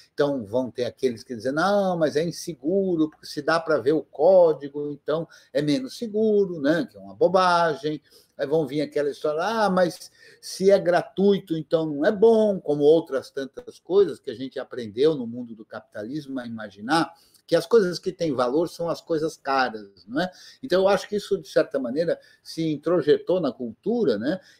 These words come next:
E imaginar que, ah, então se é livre, ah, se é gratuito, então não é bom. O bom é aquele outro, né? E, e assim a gente vai vendo as coisas acontecerem,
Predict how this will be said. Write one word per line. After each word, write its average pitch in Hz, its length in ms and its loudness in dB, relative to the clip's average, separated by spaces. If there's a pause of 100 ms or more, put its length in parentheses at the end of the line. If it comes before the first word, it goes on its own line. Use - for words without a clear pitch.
E 165 160 -2
imaginar 175 640 0
que, 160 100 0
ah, 165 240 2
então 180 240 0
se 202 160 0
é 147 60 4
livre, 131 500 -4
ah, 160 240 -2
se - 180 -6
é 165 80 2
gratuito, 147 720 -2
então 185 300 0
não 262 160 2
é 294 80 6
bom. 151 420 4 (240)
O 147 120 -4
bom 185 260 4
é 285 100 2
aquele 220 320 -2
outro, 127 680 0
né? 127 180 -14 (460)
E, 131 300 -10
e 131 40 -2
assim 170 320 -10
a 190 60 -8
gente 220 240 -6
vai 262 160 0
vendo 302 300 -2
as - 80 0
coisas 131 320 -2
acontecerem, 107 720 -16